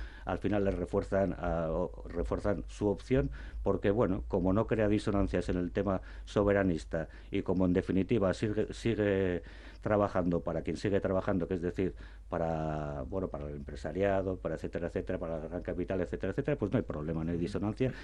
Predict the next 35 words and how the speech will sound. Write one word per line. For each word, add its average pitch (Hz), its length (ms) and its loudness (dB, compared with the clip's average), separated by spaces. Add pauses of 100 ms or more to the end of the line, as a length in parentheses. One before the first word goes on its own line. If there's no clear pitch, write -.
(140)
y 113 100 -2
si 110 100 2
en 107 60 4
un 113 80 4
momento 117 240 4
determinado 110 440 2
los 87 140 2
medios 95 260 2
españoles, 98 600 -2 (320)
eh, 85 200 -2
tienen 92 280 2
que, 85 800 2 (240)
tienen 92 260 0
que 90 140 0
apuntalarle 104 840 2
y 87 80 0
tienen 95 220 2
que 98 100 0
reforzarle, 95 460 -2
pues 85 180 -4
lo 80 80 -4
hacen. 69 280 -10 (280)
O - 40 -12
sea, 78 200 -2 (100)
por 104 140 4
ahí 107 80 4
también. 87 300 2 (180)
Ha 135 120 2
sido 151 180 6
una 143 140 6
sorpresa 143 420 4
el 131 60 4
mantenimiento 101 640 2
del 92 120 2
pesoe 92 480 -2